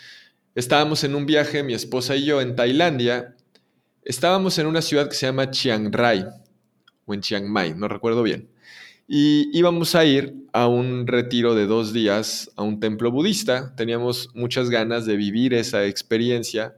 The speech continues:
Yo ya había tenido la oportunidad cuando viví en China de estar ahí, de ir a un retiro budista, eh, una noche nada más. Íbamos a ir a esto.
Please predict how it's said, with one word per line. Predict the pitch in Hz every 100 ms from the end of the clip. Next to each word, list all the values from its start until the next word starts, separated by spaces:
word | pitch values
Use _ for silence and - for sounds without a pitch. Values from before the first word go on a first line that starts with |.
| -
Yo | 127
ya | 127
había | 123
tenido | 123 117
la | 113
oportunidad | 101 104 107 107 107
cuando | 107 110 104
viví | 104 104
en | 104
China | 104 113 110 104
de | 95
estar | - 98
ahí, | 101 107 107 - _ _
de | 104
ir | 104
a |
un | 104 101
retiro | 101 113 107
budista, | 104 104 107 - 107 117 - _ - _ _
eh, | 104 104 -
una | 123
noche | 117 120 120 117
nada | 117 127
más. | 143 143 - -
Íbamos | 120 123 123 120
a | 127
ir |
a | 143
esto. | 139 - 135 135